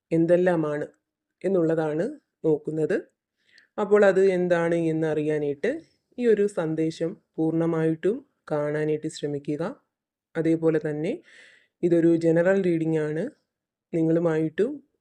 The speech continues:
നിങ്ങളുടെ ജീവിത സാഹചര്യങ്ങളുമായിട്ടൊക്കെ നിങ്ങൾക്ക് മാച്ചായിട്ട് തോന്നുന്ന കാര്യങ്ങളെ മാത്രം ഇതിൽ നിന്നും എടുക്കാനായിട്ട് ശ്രമിക്കുക. അല്ലാത്ത കാര്യങ്ങൾ വിട്ടുകളയുക. അപ്പോൾ നിങ്ങൾക്കുള്ള ഭഗവാന്റെ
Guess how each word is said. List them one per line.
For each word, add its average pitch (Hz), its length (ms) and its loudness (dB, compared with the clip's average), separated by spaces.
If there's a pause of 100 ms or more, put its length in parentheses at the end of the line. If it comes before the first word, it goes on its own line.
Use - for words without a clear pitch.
(180)
നിങ്ങളുടെ 175 340 0 (140)
ജീവിത 165 320 -2 (160)
സാഹചര്യങ്ങളുമായിട്ടൊക്കെ 151 1400 -4 (1120)
നിങ്ങൾക്ക് 202 420 4
മാച്ചായിട്ട് 175 560 2
തോന്നുന്ന 165 380 2 (560)
കാര്യങ്ങളെ 175 520 2
മാത്രം 165 360 -2 (440)
ഇതിൽ 165 280 0
നിന്നും 170 240 0 (380)
എടുക്കാനായിട്ട് 156 640 -2
ശ്രമിക്കുക. 160 460 -2 (520)
അല്ലാത്ത 160 280 0 (100)
കാര്യങ്ങൾ 156 400 0 (440)
വിട്ടുകളയുക. 156 600 -2 (1000)
അപ്പോൾ 220 260 6 (560)
നിങ്ങൾക്കുള്ള 190 560 2 (180)
ഭഗവാന്റെ 160 540 -2